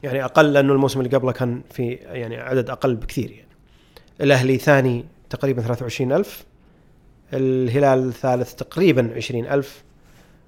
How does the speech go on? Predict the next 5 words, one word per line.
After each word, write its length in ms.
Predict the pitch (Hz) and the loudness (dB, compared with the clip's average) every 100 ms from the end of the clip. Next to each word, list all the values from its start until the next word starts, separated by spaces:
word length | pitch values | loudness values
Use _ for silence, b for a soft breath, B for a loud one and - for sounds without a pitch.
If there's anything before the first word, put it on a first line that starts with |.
| _ - | _ -12
والنصر 920 | 123 131 127 131 135 135 127 127 117 - _ | -4 0 2 2 2 2 2 -2 -6 -14 _
رابع 500 | - 135 127 127 123 - 135 | -2 2 4 2 -2 -6 -10
بسبعتاشر 720 | 123 123 117 120 120 110 110 | -4 -2 -4 -6 -8 -8 -10
ألف. 280 | - - - _ _ _ _ B B B B | -14 -20 -20 _ _ _ _ B B B B
فلا 400 | - 170 165 | 4 6 6